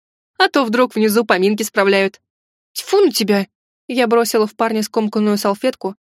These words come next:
и обвела всех подозрительным взглядом. "Почему я не помню, где снимала туфли?" "Нелли, ты же жаловалась после танцев, что ноги болят", выдвинул версию Марк. "Вот, наверное, официант и принёс".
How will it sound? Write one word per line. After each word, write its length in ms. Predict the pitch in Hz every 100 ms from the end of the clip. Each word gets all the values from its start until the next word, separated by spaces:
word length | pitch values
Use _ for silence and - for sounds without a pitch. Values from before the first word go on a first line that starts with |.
| -
и 60 |
обвела 440 | 233 214 226 226 214
всех 300 | - 233 -
подозрительным 640 | 214 214 214 214 214 208
взглядом. 440 | 202 196 180 180 - _ _ _ -
"Почему 420 | 214 - 226 220
я 160 | 214 208
не 120 | 208
помню, 360 | 208 240 226
где 180 | 202 202
снимала 420 | 202 208 208 208
туфли?" 400 | 220 208 - 185 - _ _ _ _ _ _
"Нелли, 400 | 214 220 202 175
ты 180 | 175 220
же 120 | 208
жаловалась 580 | 196 220 226 220 220 214
после 300 | - 208 208
танцев, 340 | 202 208 208 208
что 160 | -
ноги 240 | 233 240 185
болят", 400 | 175 175 - - _ _ -
выдвинул 500 | 196 240 233 247 247
версию 380 | 214 196 - 202
Марк. 320 | 185 - - _ _ _
"Вот, 320 | 233 196 226 240
наверное, 520 | 240 240 233 226 220
официант 580 | 214 214 - 190 190 196
и 40 |
принёс". 480 | - 202 208 -